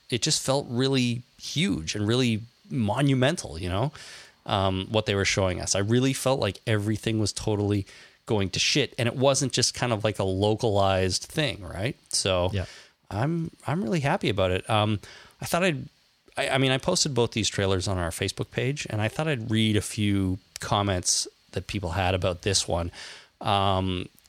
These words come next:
Speaker 1: Kiana said, "This looks really good. I'm going to be in zombie heaven between this and The Walking Dead." Um, let's see. Jennifer said, "Yes, I might be more excited for that than I am for The Walking Dead." <laughs> So,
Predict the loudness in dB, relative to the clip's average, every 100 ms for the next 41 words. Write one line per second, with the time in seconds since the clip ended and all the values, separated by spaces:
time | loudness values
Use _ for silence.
0 | _ -2 2 2 2 2 2 2 2 2
1 | 2 2 2 0 0 2 2 2 2 2
2 | 2 2 2 0 2 2 0 0 0 0
3 | 0 2 0 0 0 2 2 2 0 -2
4 | 0 0 -2 -4 -4 -2 -4 -4 -12 -20
5 | -20 -20 _ _ _ -16 -2 2 4 4
6 | 4 2 -2 -4 _ _ _ _ _ _
7 | -20 -6 -2 2 2 2 2 2 2 2
8 | 2 2 0 -2 -8 _ _ -8 0 2
9 | 2 0 0 2 4 2 2 2 2 2
10 | 0 2 4 4 2 0 0 0 0 0
11 | 2 2 2 2 2 2 0 -2 -2 0
12 | 2 2 2 0 2 4 4 2 2 2
13 | 4 2 2 -2 0 0 0 -4 -16 -20
14 | -4 -2 2 2 2